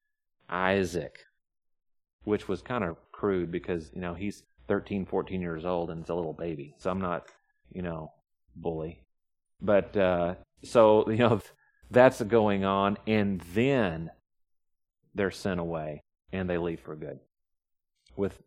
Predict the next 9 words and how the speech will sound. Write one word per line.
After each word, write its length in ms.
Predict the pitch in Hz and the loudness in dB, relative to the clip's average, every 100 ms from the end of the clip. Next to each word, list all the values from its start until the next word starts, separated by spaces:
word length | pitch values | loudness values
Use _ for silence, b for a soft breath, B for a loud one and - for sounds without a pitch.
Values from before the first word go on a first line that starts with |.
| - | -6
Abraham's 500 | 95 87 85 82 82 | -4 -4 -4 -8 -8
blessing. 400 | - 80 - - _ _ _ _ _ _ _ _ _ _ _ _ | -8 -8 -10 -20 _ _ _ _ _ _ _ _ _ _ _ _
So 380 | - 104 101 98 | -2 2 4 2
God 260 | 90 101 92 | 4 4 4
says, 260 | 107 92 | 0 -2
"Whew, 120 | - B B B _ | -4 B B B _
rescued 420 | - 107 - 104 | -2 -2 -2 -6
the 60 | 82 | -6
story." 420 | - 110 104 78 | -6 -2 0 0